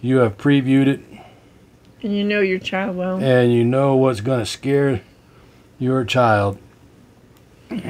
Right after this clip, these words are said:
Speaker 2: Okay. Well, that's cool.
Speaker 1: Uh,
Speaker 2: Well, while you're looking that up, I'm just gonna quickly say I absolutely, unequivocally loved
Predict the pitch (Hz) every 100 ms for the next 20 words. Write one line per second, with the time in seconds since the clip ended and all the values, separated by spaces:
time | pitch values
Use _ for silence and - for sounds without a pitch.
0 | - - - 392 - 214 226 - - -
1 | - - 302 320 - 123 117 110 - 240
2 | - _ _ - _ 254 262 269 277 302
3 | 302 294 294 262 254 247 240 233 233 233
4 | 226 240 226 220 - 214 - 220 - 208
5 | 208 202 - - 220 226 247 254 247 247
6 | 247 - _ _ _ _ _ _ 220 254
7 | 247 - 269 254 220 233 233 - 277 294
8 | 277 - 262 247 240 254 247 240 - _
9 | - 190 202 240 240 208 196 202 226